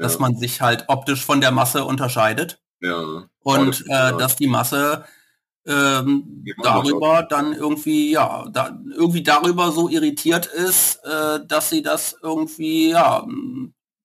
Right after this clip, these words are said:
Speaker 1: zum Teil halt in verschiedenen Formen von Aggressionen halt auslebt, ja.
Speaker 2: Mhm. Na, schön, dass du das so reflektiert sagst mit dem Irritiertsein. Das ist ja noch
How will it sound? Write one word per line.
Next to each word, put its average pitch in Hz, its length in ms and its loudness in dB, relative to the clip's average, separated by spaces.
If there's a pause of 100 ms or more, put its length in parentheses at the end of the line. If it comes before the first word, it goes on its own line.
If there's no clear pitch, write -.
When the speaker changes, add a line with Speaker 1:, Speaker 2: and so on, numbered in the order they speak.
(240)
Speaker 1:
zum 170 240 -8
Teil 147 260 4
halt 156 200 0
in 165 140 -4
verschiedenen 165 440 -2
Formen 156 340 2
von 170 160 2
Aggressionen 170 560 0
halt 175 180 2
auslebt, 123 520 -2
ja. 117 200 -8
Speaker 2:
Mhm. 76 440 -12
Na, 87 160 -4
schön, 107 240 0
dass 104 160 2
du 107 80 -4
das 101 200 2
so 107 80 0
reflektiert 101 640 0
sagst 101 280 2
mit 104 160 -2
dem 101 140 0
Irritiertsein. 101 720 0
Das 82 120 -6
ist 87 120 -10
ja 98 100 -4
noch 92 240 -8